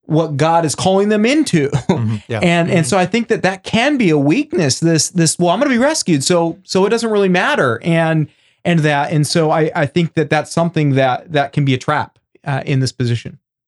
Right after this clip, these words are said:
Speaker 3: Yeah, uh, wh-, wh-, why do I need to work towards the renewal of this world because it's gonna burn up anyways? Like,
Speaker 1: Yeah.
Speaker 3: uh, of
Speaker 2: Right.
Speaker 3: cour-, of course, it's, you know, going to hell in a handbasket 'cause that's what's supposed to happen.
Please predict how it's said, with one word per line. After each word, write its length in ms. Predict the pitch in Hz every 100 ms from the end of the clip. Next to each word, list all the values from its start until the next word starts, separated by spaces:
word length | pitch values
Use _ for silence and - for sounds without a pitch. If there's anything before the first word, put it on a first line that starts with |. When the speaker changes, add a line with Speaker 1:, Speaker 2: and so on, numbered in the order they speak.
| _ _ _ _ -
Speaker 3:
Yeah, 140 | 131
uh, 180 | 131 156
wh-, 400 | 156 147 143 151
wh-, 40 | 156
why 200 | 151 165
do 140 | 160
I 100 | 151
need 240 | 143 139
to 500 | - 143 135 127 123 - _ _
work 200 | 139 131
towards 340 | - 139 117 120
the 300 | 131 123 120
renewal 480 | 139 135 135 131 127
of 200 | 123 117
this 260 | 131 -
world 380 | 127 127 123 120
because 200 | 120 127
it's 140 | 131 -
gonna 160 | 131
burn 180 | 120 120
up 160 | 117 123
anyways? 640 | 117 117 110 107 107 - -
Like, 140 | 120
Speaker 1:
Yeah. 140 | 165 165
Speaker 3:
uh, 140 | 143 139 151
of 60 | 127
Speaker 2:
Right. 80 |
Speaker 3:
cour-, 140 | 110 -
of 180 | 165 165
course, 280 | 226 190
it's, 200 | 151 123 -
you 120 | 143
know, 200 | 131 127
going 320 | 123 135 131 120
to 120 | 131
hell 200 | 131 127
in 80 | 123
a 40 |
handbasket 760 | 113 127 117 117 113 - 120 117
'cause 240 | 131 117 - _
that's 180 | 147 139
what's 140 | 151 143
supposed 260 | 151 135
to 60 | 131
happen. 460 | 120 117 127 123